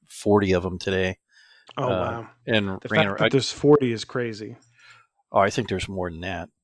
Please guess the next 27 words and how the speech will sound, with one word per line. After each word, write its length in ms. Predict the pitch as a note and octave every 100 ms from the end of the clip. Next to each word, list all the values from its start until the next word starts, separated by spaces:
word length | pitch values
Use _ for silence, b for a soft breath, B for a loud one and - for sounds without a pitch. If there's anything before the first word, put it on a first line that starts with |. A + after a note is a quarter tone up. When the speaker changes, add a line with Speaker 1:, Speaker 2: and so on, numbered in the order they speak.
| _ -
Speaker 1:
easily. 540 | G2+ G2 G2 F#2+ G2 _ -
Um, 260 | G2 F#2+ - - - _ _ _ _ _ -
but 100 | A#2
just 160 | A#2 G#2
ran 200 | A2 A2+
off 180 | A2+
the 80 | G#2+
side 320 | - A2 A2+
on 100 | G#2
one 180 | F#2+ A2
of 120 | G2
'em 160 | F#2+ F#2+
just 160 | F#2+ -
to 80 |
see 160 | G2 G#2+
what 160 | G2 F#2+
happened, 440 | G2+ G#2 - F#2+
and 220 | F2+ F#2+ - _ b b b b b _ _
about 340 | A2 G#2 G#2+ -
ten 180 | A2+
minutes 320 | A2 G#2 - A2+
later, 280 | A2 G2+
I 40 | F2+
finally 340 | - G2+ F#2
died. 440 | F2+ G2 G2 F2+ - _ _ - -
Um, 380 | G2+ F#2+ F#2 F#2+ _ _
Speaker 2:
Wow. 80 | _